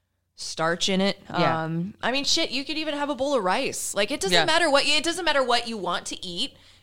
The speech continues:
Speaker 1: You just need to make sure that you're having something that's a little fatty and a little carby with a tiny bit of protein in it so that you're not super hungry as soon as you get done working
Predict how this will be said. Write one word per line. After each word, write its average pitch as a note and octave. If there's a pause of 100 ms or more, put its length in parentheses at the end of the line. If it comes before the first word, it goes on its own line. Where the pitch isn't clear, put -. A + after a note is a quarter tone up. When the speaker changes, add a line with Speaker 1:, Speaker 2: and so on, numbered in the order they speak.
Speaker 1:
You G#3
just C#4
need B3+
to B3
make G#3
sure G#3+
that G3+
you're F#3+
having G3
something G3
that's F3+
a F3+
little F#3
fatty G3+
and F3+
a F3
little F3
carby F3
with E3+
a E3
tiny A#3+
bit C4+
of C4
protein F#3
in D#3
it E3
so -
that F3
you're F3
not F3+
super F#3+
hungry C#3+
as E3+
soon E3
as E3
you D#3
get D#3
done C3+
working G2